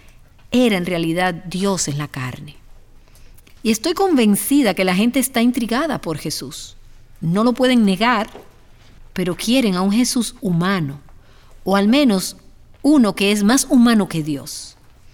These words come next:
No les importa un Jesús que es un buen hombre, un gran maestro o un filósofo moral, ni siquiera un profeta,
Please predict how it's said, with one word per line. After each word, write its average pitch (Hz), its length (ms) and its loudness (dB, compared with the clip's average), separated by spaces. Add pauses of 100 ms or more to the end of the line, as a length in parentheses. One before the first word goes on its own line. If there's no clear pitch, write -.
(580)
No 233 120 2
les 370 160 0
importa 269 420 2
un 262 120 4
Jesús 254 420 2
que - 80 -2
es 190 100 -2
un 202 120 0
buen 180 240 -2
hombre, 185 400 0
un 214 160 2
gran 208 200 0
maestro 185 720 -2
o 202 120 0
un 233 100 2
filósofo 294 480 0
moral, 170 480 0 (460)
ni 269 80 4
siquiera 370 440 2
un 330 140 0
profeta, 208 640 -2